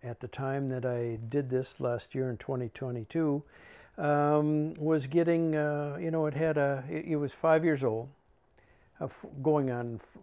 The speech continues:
five years. Uh, it needed, uh, some expensive maintenance. Uh, by that I mean it was pushing, uh,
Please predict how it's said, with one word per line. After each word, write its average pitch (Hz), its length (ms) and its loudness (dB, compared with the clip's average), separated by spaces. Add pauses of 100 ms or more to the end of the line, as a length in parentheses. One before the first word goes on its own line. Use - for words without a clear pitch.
five 110 300 -6
years. 113 480 -8
Uh, 135 260 -2
it 147 220 0
needed, 147 500 0
uh, 127 260 2
some 117 400 -6 (640)
expensive 165 560 -2
maintenance. 131 760 -4
Uh, 143 120 -12
by 127 180 -4
that 135 260 -2
I 135 60 -4
mean 135 320 -2
it 139 120 -4
was 127 280 -8 (220)
pushing, 131 580 -4
uh, 120 320 -6